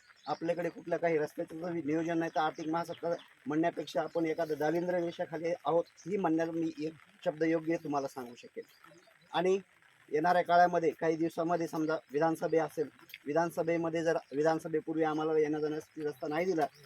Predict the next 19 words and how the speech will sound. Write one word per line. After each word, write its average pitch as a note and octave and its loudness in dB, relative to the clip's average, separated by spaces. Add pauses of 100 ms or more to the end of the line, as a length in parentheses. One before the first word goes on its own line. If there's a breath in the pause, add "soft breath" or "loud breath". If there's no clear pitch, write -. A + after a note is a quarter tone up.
(320 loud breath)
तर D#3 2
आम्ही E3 0 (180)
जनआंदोलन E3 2
छेडू E3 -6 (340)
आणि D3 -2
वेळ D#3+ 2
पडली E3+ 2 (400)
तर D#3+ -2
उपोषणासाठी F3 -4
पण F3 -4
बसू E3+ -4 (720)
आणि F3+ 2 (320)
येणाऱ्या F3+ 4
मतदानावर F3 4
बहिष्कार E3 0
टाकल्याशिवाय D#3 -4
आम्ही D3+ -2
राहणार C#3+ -4
नाही. A2 -10